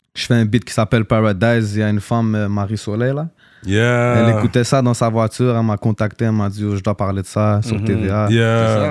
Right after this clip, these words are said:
Speaker 3: ça.
Speaker 1: Ensuite, il y a Koba qui, qui nous a shout-out, il y a Naza qui nous a shout-out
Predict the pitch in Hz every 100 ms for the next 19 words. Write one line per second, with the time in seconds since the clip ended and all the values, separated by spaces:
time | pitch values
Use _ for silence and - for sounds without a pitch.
0 | 110 85 - - 95 - 104 113 - 104
1 | 98 117 113 101 107 101 98 101 101 101
2 | 101 98 107 101 113 113 104 101 104 101
3 | 101 113 - 107 104 101 104 101 117 117
4 | -